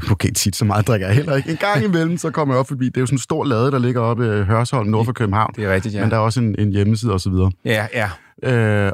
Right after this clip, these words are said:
Speaker 1: og, øh, og, og det gør jeg sådan set, fordi at jeg synes faktisk, du har et godt blik for, øh, de der... Altså, du har jo sådan set, øh, noget af det dyreste. Prøv, det, kan du lige fortælle, hvad er den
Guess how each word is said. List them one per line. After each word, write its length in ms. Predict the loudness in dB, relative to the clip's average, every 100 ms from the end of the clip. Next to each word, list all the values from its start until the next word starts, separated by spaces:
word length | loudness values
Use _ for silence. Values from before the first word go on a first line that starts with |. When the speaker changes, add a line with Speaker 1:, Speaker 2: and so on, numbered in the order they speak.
| 0
Speaker 1:
og, 260 | 0 0
øh, 240 | 0 0 -2
og, 140 | -4 -6 -4
og 140 | -4
det 100 | -2
gør 100 | 0
jeg 80 | 0
sådan 100 | 0
set, 140 | -2 0
fordi 260 | -2 -2
at 140 | -2 -2
jeg 100 | -2
synes 280 | 0 0 0
faktisk, 240 | -2 -2
du 60 | -2
har 100 | -2
et 100 | 0
godt 160 | -4 -2
blik 220 | -2 -2
for, 340 | -4 -2 0 -2 -2
øh, 220 | 0 0 0
de 80 |
der... 220 | 0 0 0
Altså, 180 | -2
du 100 | 0
har 120 | 0 2
jo 80 |
sådan 160 | 0 0
set, 280 | 0 -4 -4
øh, 280 | 0 2 0 -2
noget 220 | -2 0
af 40 | 0
det 100 | 0
dyreste. 300 | 0 0 -2
Prøv, 240 | -2 -2 -2
det, 120 | -4 -6 -6 0
kan 80 |
du 40 | 2
lige 100 | 0
fortælle, 280 | 0 0 2
hvad 120 | 0
er 40 |
den 140 | 0